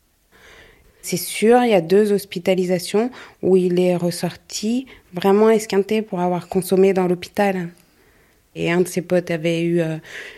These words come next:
une réflexion tellement touchante et naïve et désarmante, il avait dit : « Si c'était pour nous le rendre dans cet état-là, euh, on aurait dû le garder. »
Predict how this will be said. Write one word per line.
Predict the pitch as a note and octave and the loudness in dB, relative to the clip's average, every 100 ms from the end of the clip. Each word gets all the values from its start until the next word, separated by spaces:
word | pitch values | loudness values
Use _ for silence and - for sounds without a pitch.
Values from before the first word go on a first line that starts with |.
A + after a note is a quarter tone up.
| - | -8
une | E3+ E3+ | -4 -2
réflexion | E3 - E3+ F3+ F3 | -4 -6 -4 -2 -2
tellement | E3+ E3+ E3 D#3 | 2 2 0 -4
touchante | - E3+ F3+ E3+ | -6 -2 -2 0
et | E3+ | 0
naïve | E3+ F3 F#3+ G#3+ F#3 F3 - - | 0 2 2 2 0 -8 -12 -12
et | E3 E3 E3 _ _ _ - | -12 -12 -16 _ _ _ -8
désarmante, | D#3 F3+ F3+ F3 F3+ G3 - | -2 -2 0 0 0 0 0
il | F3 | 0
avait | E3+ | 0
dit : « | E3+ - - - - - - _ | -4 -14 -20 -20 -20 -20 -20 _
Si | - - G3+ | -12 -8 -6
c'était | G#3 A#3 | 2 4
pour | G3 A3 | 6 4
nous | A3+ | 6
le | G#3+ | 4
rendre | G#3 G#3+ | 2 2
dans | G#3+ G3+ | 0 -2
cet | - | -2
état-là, | G#3 G#3 G3+ A#3 B3+ G#3 | 0 2 4 4 6 4
euh, | F3+ - - - | 0 -8 -12 2
on | G3+ | 4
aurait | G3+ G3+ | 6 2
dû | G3 G3 | 0 0
le | |
garder. » | G3 G3+ G#3 A3+ G#3+ | 2 2 2 2 0